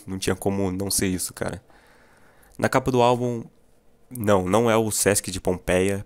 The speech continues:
perto lá da Lapa, perto de Osasco. Mesmo parecendo muito, na verdade isso aí é a Track Lake Tower, que fica na Inglaterra. Mas parece o Sesc de, lá de Pompeia. Seria engraçado se fosse. Eu também gostei bastante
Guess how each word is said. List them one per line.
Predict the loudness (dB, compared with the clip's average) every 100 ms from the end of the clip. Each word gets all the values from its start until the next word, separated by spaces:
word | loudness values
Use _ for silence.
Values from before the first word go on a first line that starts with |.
| -4
perto | -4 -4
lá | -4 -2
da | -2 -2
Lapa, | -2 -2 -4
perto | -4 -4 -2
de |
Osasco. | -4 0 0 0 -4 -8 -10 -20 -20 -20 -20 -20 -2
Mesmo | 0 2
parecendo | 2 2 2 0
muito, | 0 0 -2 -4 -2
na | -2
verdade | 0 0 0
isso | 0
aí | 2 2
é | 2
a | 2 0 -2
Track | -4 2 2 0 -4
Lake | -4 -4
Tower, | -2 0 0 -2
que | -6 -10
fica | -6
na | -6
Inglaterra. | -4 -6 -6 -8 -10 -16 -20 -20 -20 -14
Mas | -8
parece | 0 4 4 2
o |
Sesc | -2 -2 -2
de, | -4 -6 -8 -14 -20 -10
lá | -4 -4
de | -2
Pompeia. | -6 -4 -4 -4 _ _ -12
Seria | -2 0
engraçado | 4 4 4 0
se | 0 2
fosse. | 0 0 -8 -12 _ _ -20 -20 -20 -20 _ -20 _ 2
Eu |
também | 4 6
gostei | 6 6 6
bastante | 4 4 2 0 -2 0 -2 -4